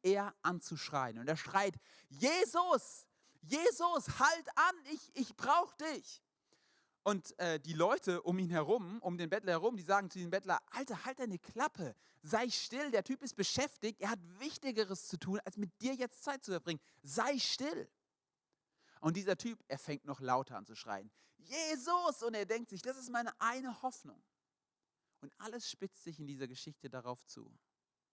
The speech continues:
Was tut Jesus? Und ich will dir jetzt mal vorlesen, was Jesus tut.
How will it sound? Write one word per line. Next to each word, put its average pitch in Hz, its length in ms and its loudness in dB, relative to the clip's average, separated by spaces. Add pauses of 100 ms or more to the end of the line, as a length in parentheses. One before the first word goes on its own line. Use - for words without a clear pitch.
(240)
Was 139 200 -14
tut - 200 -16
Jesus? 107 600 -16 (920)
Und 123 60 -16
ich 123 100 -10
will 156 100 -2
dir 160 60 -2
jetzt 147 120 -8
mal 113 100 -8
vorlesen, 110 480 -4
was 101 140 -14
Jesus 104 280 -12
tut. - 320 -18